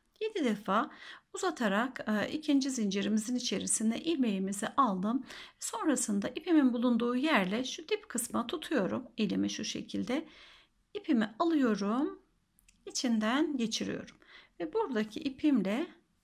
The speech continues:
kapatıyorum. Ve bir zincirimi çekerek ilk fıstığımı örmüş oluyorum. Tekrar ilmeğimi uzatıyorum. Bunu bir diye saymıyoruz. Tığımın başını doluyorum. Giriyorum bir. Başını doluyorum.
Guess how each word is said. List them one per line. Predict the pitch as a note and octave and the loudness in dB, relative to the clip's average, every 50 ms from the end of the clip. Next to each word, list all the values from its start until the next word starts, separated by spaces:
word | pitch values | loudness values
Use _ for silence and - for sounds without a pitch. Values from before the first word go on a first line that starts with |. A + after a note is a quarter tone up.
| _ _ _ | _ _ _
kapatıyorum. | - F4 - - G3+ G3+ - - - - - - - _ _ _ _ _ _ _ _ - - - _ _ _ | -8 -6 -2 -2 -4 -4 -4 -8 -8 -8 -8 -12 -16 _ _ _ _ _ _ _ _ -20 -20 -20 _ _ _
Ve | A4 G4 - | -12 -6 -2
bir | F#4+ F#4 D#4+ | 2 2 4
zincirimi | B3 A3 A3 G#3+ G3 G3+ A3 G3+ G#3 A3 | 4 4 2 0 0 0 -2 -2 -2 -2
çekerek | A3 - D4+ C#4 - A3 G#3 B3 D4+ D#4 - | -2 -4 -4 -4 -2 -2 -2 -2 -2 -4 -4
ilk | - F#4+ F#4 D#4+ - | -6 -6 -6 -6 -8
fıstığımı | - - G#3+ G#3 - - - G3 G3 G3+ G#3+ A#3+ D#4+ E4+ - - _ _ _ _ _ _ _ | -6 -2 -2 -2 0 0 -2 0 0 2 2 0 0 -2 -4 -14 _ _ _ _ _ _ _
örmüş | - D4+ B3+ A3 G#3+ B3 B3 - - | 2 4 4 4 2 2 0 -2 -4
oluyorum. | - - - - - - - - _ - - - - - _ _ | -4 -6 -6 -10 -12 -14 -18 -18 _ -20 -20 -20 -20 -20 _ _
Tekrar | - A#4 A4+ - - G4 F#4 - A#4+ | -8 -8 -6 -4 -2 -2 -2 -2 -2
ilmeğimi | - D4 B3+ B3 A#3+ A#3 A3+ G#3+ A3 | 0 2 2 2 2 2 2 2 2
uzatıyorum. | A3 G#3 A3 G#3+ A3 - B3 A3+ B3 D#4 G4+ | 2 0 -2 -4 -2 -2 0 0 0 0 0
Bunu | A4 G#4 F#4 F#4 D#4+ | 0 0 0 2 4
bir | E4 E4 D#4 - | 4 2 4 2
diye | C#4 C#4 E4 | 2 2 2
saymıyoruz. | D#4+ - - D4 B3 G3+ F#3+ G#3 - - - - - E4 - - - - - - - _ _ _ | 0 0 2 2 2 2 2 0 -2 -4 -6 -6 -6 -8 -8 -10 -18 -20 -20 -20 -20 _ _ _
Tığımın | - C#4 C4+ C4 D4 C#4 | 0 2 4 6 6 6
başını | C4 C4+ C4 - C#4+ C#4+ C#4 | 6 4 4 4 6 6 6
doluyorum. | C4 A#3+ G#3+ G3+ G#3 - G#3 F#3+ A3+ C#4 F#4+ G4 D#4 - - | 6 4 2 2 2 0 0 0 0 0 -2 -2 -8 -4 -2
Giriyorum | G4 F4+ D4+ C4 A#3+ A#3 A#3+ C#4 D#4+ F4 D#4 C#4+ | 2 4 4 6 4 4 4 2 4 4 4 4
bir. | G#3+ - - - - - - - - _ - | 4 0 0 -2 -2 -2 -4 -8 -20 _ -8
Başını | - - - - C#4+ C#4+ C4+ - | -2 -2 2 4 4 4 4 4
doluyorum. | A#3 G#3+ G3 G#3 G3+ G3 G3+ F#3+ G#3 G#3+ A#3 C#4 D#4 - | 2 2 2 2 0 0 0 0 0 2 2 2 0 0